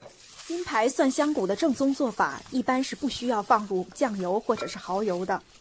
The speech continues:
最后给排骨来一次充分的按摩，放冰箱冷藏四个小时以上。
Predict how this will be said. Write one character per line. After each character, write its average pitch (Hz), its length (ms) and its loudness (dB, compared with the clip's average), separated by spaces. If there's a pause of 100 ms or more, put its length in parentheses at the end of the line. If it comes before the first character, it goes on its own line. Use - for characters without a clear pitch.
(840)
最 370 180 -2
后 330 300 8
给 233 140 4
排 233 240 6
骨 214 160 4
来 202 180 4
一 277 100 4
次 247 180 2
充 349 240 4
分 349 160 6
的 - 60 4
按 269 180 4
摩， 196 320 2 (240)
放 294 240 6
冰 320 180 4
箱 320 340 4
冷 202 240 0
藏 208 280 -2
四 - 160 -4
个 226 100 2
小 185 160 0
时 226 200 0
以 180 100 -6
上。 - 280 4